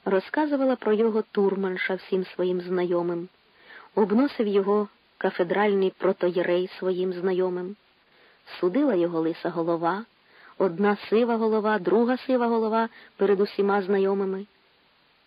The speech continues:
Такі слухи про Радюка пішли ще й далі. До вищої власті долетів один анонімний лист,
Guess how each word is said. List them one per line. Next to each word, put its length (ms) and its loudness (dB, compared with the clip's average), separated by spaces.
Такі 300 -4
слухи 440 -2
про 200 -4
Радюка 540 -4
пішли 340 -2
ще 220 -4
й 40 0
далі. 360 -4
До 160 2
вищої 460 2
власті 680 -2
долетів 480 2
один 340 2
анонімний 580 0
лист, 560 -4